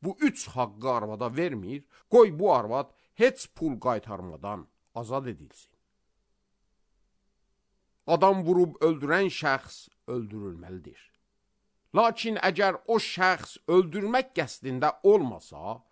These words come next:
və ölüm mənim icazəmlə olsa, o zaman bir yer təyin edərəm ki,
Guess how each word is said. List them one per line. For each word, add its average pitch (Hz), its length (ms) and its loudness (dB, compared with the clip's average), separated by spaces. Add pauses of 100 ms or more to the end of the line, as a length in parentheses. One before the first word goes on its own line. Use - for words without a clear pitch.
(400)
və 160 360 6
ölüm 180 440 2 (220)
mənim 220 440 2
icazəmlə 117 640 -4
olsa, 107 480 -6 (400)
o 202 100 6
zaman 165 380 0
bir 156 140 -6
yer 214 240 0
təyin 139 320 -2
edərəm 104 380 -6
ki, 107 260 -12